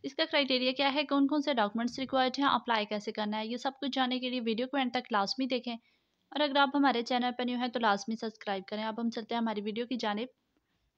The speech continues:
सबसे पहले आपने Google या Chrome जो भी आप यूज़ करते हैं उस पे आप जॉब अपडेट डॉट पी के टाइप करेंगे। जैसे ही आप जॉब अपडेट डॉट पी के सर्च करते हैं, आपके सामने हमारा मेन पेज ओपन हो जाएगा।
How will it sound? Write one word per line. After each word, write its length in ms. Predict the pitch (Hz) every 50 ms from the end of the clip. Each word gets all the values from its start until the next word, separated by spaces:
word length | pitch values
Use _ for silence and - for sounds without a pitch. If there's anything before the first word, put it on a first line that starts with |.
| _ -
सबसे 220 | 294 285 - 330 330
पहले 200 | 320 302 285 277
आपने 280 | 269 254 254 254 269 254
Google 280 | 226 226 208 233 233
या 100 | 247 254
Chrome 280 | 254 254 247 233 226 226
जो 140 | 220 220 208
भी 120 | 208 233 240
आप 180 | 233 233 -
यूज़ 220 | 226 240 254 - -
करते 300 | - 214 202 190 - 220
हैं 180 | 208 214 240 262 - - - _ _ _ _ _ _ _ _ _ _ _ -
उस 80 | - - -
पे 60 | 277 262 254
आप 280 | 247 247 254 - _ _ _ _ _ _ _ -
जॉब 360 | 214 202 226 214 214 233 233 - -
अपडेट 400 | - 214 214 202 208 226 226 220
डॉट 180 | 247 240 233 -
पी 100 | - 220
के 120 | 208 247 247
टाइप 240 | 254 262 247 233 -
करेंगे। 320 | - 208 208 214 220 240 233
जैसे 320 | 220 233 220 220 - 277
ही 60 | 277
आप 160 | 285 277 262 -
जॉब 240 | - 202 208 208 202 -
अपडेट 300 | 226 220 214 - 240 247
डॉट 200 | 226 240 240 233 -
पी 80 | - 214
के 140 | - 233 247
सर्च 280 | - 254 247 254 - -
करते 280 | - 240 220 - 240
हैं, 200 | 240 262 254 - -
आपके 300 | 214 214 214 - - 254
सामने 300 | 247 - 247 233 226 247
हमारा 300 | 254 233 220 208 214 226
मेन 200 | 233 226 214 214
पेज 240 | 208 226 220 208 220
ओपन 220 | 208 208 226 220
हो 60 | 220
जाएगा। 360 | 214 220 220 214 220 233 262